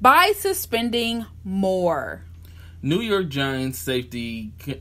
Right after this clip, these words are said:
Speaker 2: Cameron Moore was arrested over the weekend in Linden, New Jersey, for the alleged domestic violence related incidents.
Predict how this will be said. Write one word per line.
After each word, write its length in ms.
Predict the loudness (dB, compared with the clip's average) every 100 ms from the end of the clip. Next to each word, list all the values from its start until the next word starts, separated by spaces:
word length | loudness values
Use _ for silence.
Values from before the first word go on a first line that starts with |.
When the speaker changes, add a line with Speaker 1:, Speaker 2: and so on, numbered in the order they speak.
| -10
Speaker 2:
Cameron 400 | -6 -4 -2 -2
Moore 360 | -2 0 -2 -2
was 240 | -4 -6
arrested 540 | -6 -4 -4 -4 -4 -4
over 300 | -4 -4 -6
the 120 | -6
weekend 600 | -4 -4 -6 -8 -6 -4
in 240 | -4 -4 -4
Linden, 340 | -2 -2 -4
New 140 | -6
Jersey, 680 | -8 -8 -8 -8 -8 -8 -8 -12 -18 -10
for 220 | -2 -2
the 80 | 0
alleged 500 | 0 0 0 -2 -2
domestic 600 | -4 -2 -4 -4 -4 -4
violence 680 | -2 -4 -4 -6 -8 -10 -8
related 640 | -6 -4 -2 -2 -2 -4
incidents. 680 | -8 -8 -8 -8 -8 -10